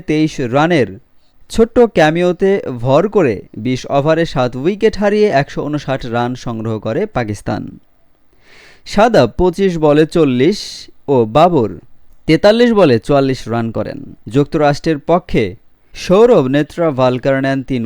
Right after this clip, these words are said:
উইকেট। একশো ষাট রানের টার্গেটে ব্যাট করতে নেমে দলকে ভালো শুরু এনে দেয় দুই মার্কিন ওপেনার স্টিভেন টেইলর ও মোনাস্কো প্যাটেল। উদ্বোধনী জুটিতে ছত্রিশ রান সংগ্রহ করে এই দুই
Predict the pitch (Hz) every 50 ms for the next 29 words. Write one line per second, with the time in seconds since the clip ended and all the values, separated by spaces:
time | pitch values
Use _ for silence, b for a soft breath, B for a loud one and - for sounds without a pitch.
0 | 107 101 107 120 113 - 117 101 - - - - - - - - - _ _ _
1 | b b b b b b b - 135 139 - - - - 170 170 165 - - -
2 | 156 156 160 175 - - 170 170 180 175 175 180 175 170 156 165 151 147 147 147
3 | 160 151 170 147 107 120 123 131 - - - 160 156 143 - 170 160 160 165 165
4 | 165 165 151 143 139 139 135 135 - - 143 139 131 104 123 131 131 143 160 180
5 | 185 - - 190 185 175 180 165 - 135 131 135 139 131 139 139 139 139 120 139
6 | 143 139 113 101 107 113 127 135 139 - - 165 160 160 - - 151 151 - 185
7 | 165 139 110 101 95 - _ _ - - 139 127 - - - - - 190 196 190
8 | 185 214 208 208 190 - - 175 175 175 175 175 175 175 175 - - 151 147 135
9 | 120 107 95 - - _ - 117 123 143 160 175 180 175 - - - - 156 135
10 | - 123 117 113 117 110 101 101 90 - - - 127 131 123 117 135 143 135 147
11 | 151 160 165 156 185 190 175 196 180 170 139 107 90 - _ _ _ _ _ _
12 | - - - - 135 131 - - - 143 139 151 165 170 - - - - - 127
13 | 131 127 120 127 143 156 170 185 175 - - 170 160 165 160 170 170 170 160 -
14 | 180 165 143 110 90 113 117 113 110 123 127